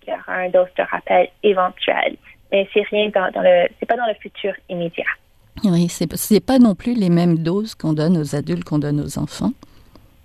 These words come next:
Speaker 1: Justement, la dose qui a été choisie chez les jeunes de cinq à onze ans, c'est vraiment, euh, le, le tiers de la dose adulte. Et c'était choisi pour, pour justement être la dose la plus efficace pour avoir les moins d'effets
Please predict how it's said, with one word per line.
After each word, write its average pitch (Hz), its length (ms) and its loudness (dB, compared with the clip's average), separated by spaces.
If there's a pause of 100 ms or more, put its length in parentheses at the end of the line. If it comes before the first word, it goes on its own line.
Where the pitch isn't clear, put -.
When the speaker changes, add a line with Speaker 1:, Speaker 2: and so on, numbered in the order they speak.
(180)
Speaker 1:
Justement, 226 600 2
la 196 140 0
dose 285 260 2 (180)
qui - 80 -10
a 214 40 -8
été 220 120 -6
choisie 214 380 -2
chez - 160 0
les 202 160 4
jeunes 202 260 2
de 190 100 2 (100)
cinq 196 180 -4
à - 60 6
onze 196 120 4
ans, 196 240 0
c'est 196 100 0
vraiment, 208 420 2
euh, 185 400 -4
le, 202 300 0
le 202 60 0 (140)
tiers 214 260 2 (180)
de 202 60 2
la 190 220 2
dose 208 220 2 (100)
adulte. 185 520 -6 (140)
Et 202 120 -2
c'était 214 180 0
choisi 226 500 0 (160)
pour, 196 200 2
pour 208 200 -2
justement 220 320 0
être 226 180 -2
la 196 120 0
dose 208 280 0
la 190 100 -2
plus - 200 -4 (100)
efficace 233 540 0 (140)
pour 214 120 -6
avoir 202 260 2
les 202 120 -2
moins 196 300 0
d'effets 190 360 -4